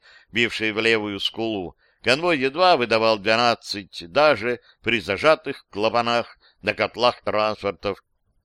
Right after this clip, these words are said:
и работе их машин на предельной мощности.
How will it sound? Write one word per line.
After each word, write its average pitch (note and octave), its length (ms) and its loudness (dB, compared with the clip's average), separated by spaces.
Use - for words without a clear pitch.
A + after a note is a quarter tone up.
и G#2+ 100 -2
работе D#3+ 440 0
их A#2 80 -10
машин A#2+ 440 -6
на F#2 80 -6
предельной F#2+ 440 -2
мощности. D2+ 720 -8